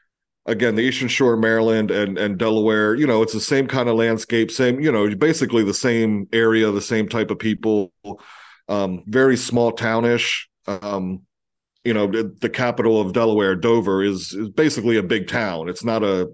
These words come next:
you know, huge metropolis or anything like that. Um, so I always respected the, you know, those people that, you know, come to a point and say, "Okay, you know, he's gained this much success and made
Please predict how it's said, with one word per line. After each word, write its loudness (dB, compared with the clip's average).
you -6
know, -2
huge -2
metropolis -4
or -6
anything -8
like -8
that. -6
Um, -2
so 0
I 4
always 2
respected -2
the, -4
you -4
know, 0
those -2
people -2
that, -2
you -2
know, 2
come -4
to 4
a 2
point 0
and -2
say, 0
"Okay, -2
you 2
know, -2
he's -4
gained 0
this 0
much -2
success -4
and -4
made 0